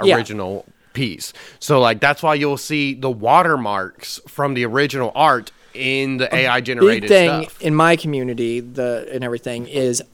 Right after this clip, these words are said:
Speaker 1: there are people petitioning because they've already been seen where people are generating art in these things, slapping their logo on it, and selling prints at cons.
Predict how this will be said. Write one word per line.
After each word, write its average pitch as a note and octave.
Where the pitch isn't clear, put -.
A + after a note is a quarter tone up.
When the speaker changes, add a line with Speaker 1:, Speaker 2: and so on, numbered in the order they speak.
Speaker 1:
there C#3+
are C3+
people C#3+
petitioning C3
because C3+
they've B2+
already D3
been C3
seen C#3+
where D3+
people D#3
are D3
generating C#3
art D#3
in D#3+
these C#3
things, C3
slapping D3+
their C#3+
logo C3
on A#2+
it, A#2+
and C#3+
selling C3+
prints C#3
at B2+
cons. -